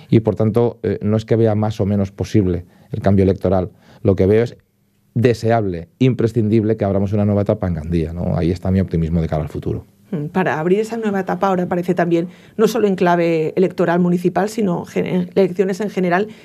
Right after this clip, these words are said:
Speaker 2: las mayorías absolutas parece que han, han pasado páginas, son de otra época. Para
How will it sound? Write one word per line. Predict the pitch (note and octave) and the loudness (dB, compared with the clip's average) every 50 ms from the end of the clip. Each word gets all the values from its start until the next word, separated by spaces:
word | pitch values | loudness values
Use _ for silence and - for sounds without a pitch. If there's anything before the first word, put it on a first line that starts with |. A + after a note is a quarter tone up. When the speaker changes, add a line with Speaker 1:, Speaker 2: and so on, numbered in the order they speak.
| - - - - _ | -20 -20 -20 -14 _
Speaker 2:
las | - F#3 F#3 | -2 -2 0
mayorías | F3 F#3+ F3 E3+ D#3+ F3+ F#3 G#3 | 2 2 2 2 2 0 0 -2
absolutas | G#3 G#3 G3+ F#3+ F#3 F#3+ F#3 F3+ | 0 0 2 2 2 0 -2 -2
parece | - F3+ F3 F3+ F3+ F#3 F3 | -4 -4 -4 -2 -2 -4 -2
que | F3 F3 F3 | -2 -2 -2
han, | - E3 E3 D#3+ E3 D#3+ D#3 D3+ - - | -2 -2 -4 -4 -4 -4 -4 -6 -4 -2
han | - F#3+ F3+ | -2 0 0
pasado | F3+ - - - F3 F3+ | 0 -2 0 -2 -2 -2
páginas, | F3+ E3 F3 - G#3 A#3+ A#3+ | -2 -2 0 0 -2 -2 -2
son | - F#3+ F3+ | -2 -2 0
de | F3 F3+ | 0 0
otra | F3+ F#3 F3 E3+ | 0 0 0 0
época. | E3 E3 - G3 - F3 E3+ - - - - - - - - _ _ | 0 0 0 0 0 0 -2 -4 -8 -18 -20 -20 -20 -20 -20 _ _
Para | - F3+ F3 E3+ E3 E3 D#3 D3+ D3+ D3 C#3 - - | -2 -2 0 0 0 0 0 0 0 0 -2 -2 -4